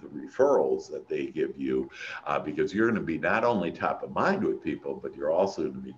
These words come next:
top of heart. And I love that. And then we have the new home builders. And so if you know anything about the industry right now in residential, that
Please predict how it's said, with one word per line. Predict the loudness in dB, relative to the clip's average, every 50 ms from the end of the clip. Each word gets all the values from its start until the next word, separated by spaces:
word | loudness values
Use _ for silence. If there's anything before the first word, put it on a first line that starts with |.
| -8
top | -6 -6 -6 -6 -8 -10
of | -12 -12 -12 -16
heart. | -18 -10 -8 -8 -8 -8 -10 -16 _ -20 -20 -20
And | -18 -16
I | -16 -14 -14
love | -10 -6 -6 -4 -4 -6 -8
that. | -12 -20 -20 -20 -20 -20 -20 -20 _ _ _ -20 -18 -16 -12 -12 -12 -6 0
And | 4 6 6
then | 8 8
we | 8 8
have | 8 6 4
the | 4
new | 4 4 4 2
home | 4 4 4 4 4 2
builders. | 0 -2 -2 -2 -4 -6 -8 -8 -8 -10 -10
And | -8 -6 -6 -4 -4 -2 -4 -4 -6 -8
so | -4 -2 -2 -2
if | -2 -2
you | -2
know | -2 0 2 4
anything | 4 4 4 2 2 0
about | 0 0 0 0 0 0
the | -2 0 0
industry | 0 0 -2 -4 -4 -4 -2 0 0
right | 2 2 0 0 -2 -4
now | -4 -4 -2 -2
in | -2 -2
residential, | -2 -4 -4 -4 -8 -6 -2 0 0 0 0 0 0 0 0 0 0 0
that | 0 0 0 0 -4